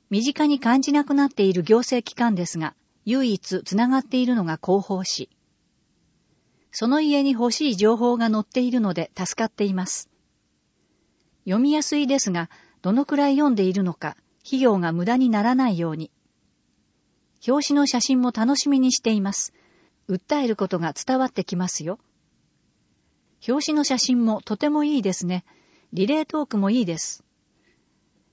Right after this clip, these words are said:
街の人、登場するページが多くて、いつもワクワクしながら読んでいます。月一回の発行ですが、中身が濃いと思います。これからも期待します。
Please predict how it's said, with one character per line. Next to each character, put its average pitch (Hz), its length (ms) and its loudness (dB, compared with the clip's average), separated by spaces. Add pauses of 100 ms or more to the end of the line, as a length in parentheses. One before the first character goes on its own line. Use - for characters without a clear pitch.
(120)
街 202 300 -2
の 277 120 2
人、 - 400 0
登 240 180 4
場 294 180 0
す 285 140 -4
る 269 100 -4
ペ 262 200 2
ー - 20 -4
ジ 254 120 0
が 247 160 2
多 247 160 0
く - 80 -14
て、 165 240 -6 (280)
い 262 120 -2
つ - 120 -4
も 196 160 2
ワ 262 140 0
ク 247 100 -4
ワ 202 80 0
ク - 120 -8
し 180 140 -4
な 196 120 -2
が 214 80 0
ら 214 80 0
読 226 200 0
ん 202 40 0
で 175 100 -2
い 156 80 -6
ま 156 120 -8
す。 - 240 -12 (1300)
月 254 340 -4
一 214 140 -8
回 285 220 2
の 208 100 2
発 190 200 -2
行 233 160 2
で 226 120 0
す 214 120 -6
が、 175 200 -4 (300)
中 190 280 0
身 262 100 2
が 185 120 -2
濃 240 180 -2
い 202 60 -4
と 170 120 -2
思 170 200 -2
い 170 60 -2
ま 160 120 -6
す。 - 240 -12 (580)
こ - 100 0
れ - 100 2
か 277 120 0
ら 262 100 2
も 247 120 0
期 - 100 -14
待 220 200 2
し - 140 -4
ま 196 140 -2
す。 - 260 -10